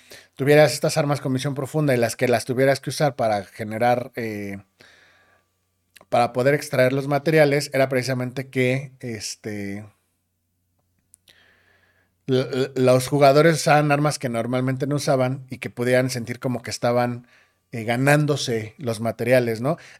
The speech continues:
Esto viene mucho, y quiero imaginar que también viene mucho de que es que yo quiero, este, mejorar mi arma conforme la voy usando, ¿no? Como se pasaba en Destiny uno, por ejemplo, ¿no? Y es una buena idea,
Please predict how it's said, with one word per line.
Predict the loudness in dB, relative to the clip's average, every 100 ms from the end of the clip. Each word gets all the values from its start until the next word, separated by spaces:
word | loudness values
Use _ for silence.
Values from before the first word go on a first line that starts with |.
| 2
Esto | 4 4
viene | 4 6 4
mucho, | 4 0 2 4 6 4 -4 _ _ -12
y | -6
quiero | 2 4
imaginar | 4 0 -2 -4
que | -4
también | -6 -6 -6 -2
viene | -2
mucho | -2 0 0
de | 0
que | 0 -2
es | -2
que | -4 -2
yo | -2 -2
quiero, | 0 2 4 4
este, | 2 -4 -6 -4 -6 -10 _ _ _ _ _ _ _
mejorar | -2 4 6 8 8
mi | 6
arma | 6 4
conforme | -2 -6 -4 -2
la | -2
voy | 0 0
usando, | 0 -4 -6 -6
¿no? | -8
Como | -8 -10 -10
se | -10
pasaba | -6 -4 -4
en | -4
Destiny | -8 -8 -8
uno, | -8 -10
por | -12
ejemplo, | -14 -14 -12 -12
¿no? | -10 -8
Y | -8 -10 -16 _ _ _ _ _ _ _ _ _ _ _
es | -2
una | 2 6
buena | 6 6
idea, | 6 8 8 8 4 -6